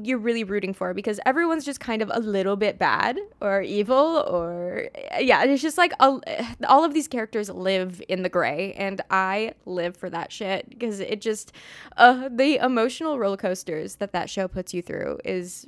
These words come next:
truly, truly bonkers, and I love every second of it. And it's just so fast. It moves so fast 'cause it's a show all about, like, this family business,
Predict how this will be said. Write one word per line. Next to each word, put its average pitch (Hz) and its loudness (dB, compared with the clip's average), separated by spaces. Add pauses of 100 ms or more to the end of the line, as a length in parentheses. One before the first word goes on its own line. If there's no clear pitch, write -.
(100)
truly, 220 -2
truly 208 -2
bonkers, 196 -4
and 180 -2
I 185 0
love 175 0
every 170 -6
second 175 -12
of - -12
it. - -8
And 262 0
it's 294 -4
just 330 -6
so 202 6
fast. 170 0
It 208 -6
moves 214 -4
so 240 6
fast 180 -2 (320)
'cause 233 2
it's 220 2
a 208 2
show 196 2
all 180 2
about, 175 0
like, 180 -6
this - -8
family 180 0
business, 180 -4